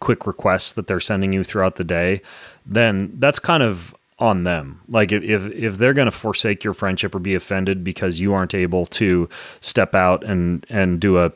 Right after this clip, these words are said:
coffee brain picking session <laughs> for, for the eighteenth time that week,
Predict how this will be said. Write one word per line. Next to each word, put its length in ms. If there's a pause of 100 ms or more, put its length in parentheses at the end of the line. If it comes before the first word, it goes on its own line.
(120)
coffee 320
brain 340
picking 320
session 480 (440)
<laughs> 440
for, 220
for 220
the 140
eighteenth 420
time 260
that 160
week, 320